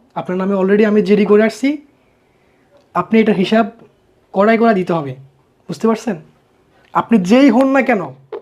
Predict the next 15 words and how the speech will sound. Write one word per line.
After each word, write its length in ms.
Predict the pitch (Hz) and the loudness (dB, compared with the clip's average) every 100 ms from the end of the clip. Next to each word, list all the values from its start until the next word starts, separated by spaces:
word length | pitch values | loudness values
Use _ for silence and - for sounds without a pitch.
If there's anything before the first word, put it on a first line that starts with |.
| _ _ _ - | _ _ _ -10
আপনাকে 360 | 165 196 185 | -8 -6 -4
এটার 320 | 226 196 214 | -2 0 0
হিসাব 300 | 156 175 220 214 | -2 -4 -6 -6
কড়াই 260 | - 202 226 | -4 -2 -2
গণ্ডায় 320 | 202 214 214 | -2 0 0
দিতে 180 | 196 214 | 0 -2
হবে। 320 | 214 254 320 - _ _ _ _ _ - | 0 0 -2 -6 _ _ _ _ _ -10
আপনি 200 | 170 190 | -6 -4
আমাদের 300 | 196 190 190 | -2 -2 -2
ভিডিও 260 | 175 190 | -2 2
ব্যবহার 200 | 208 208 | 2 2
করছেন 320 | 202 214 - | -2 -4 -4
আমাদের 300 | 214 190 196 208 | -4 -2 0 -2
অনুমতি 400 | 202 196 208 208 | -2 0 0 0
ছাড়াই, 400 | 233 185 170 143 | -2 -4 -6 -6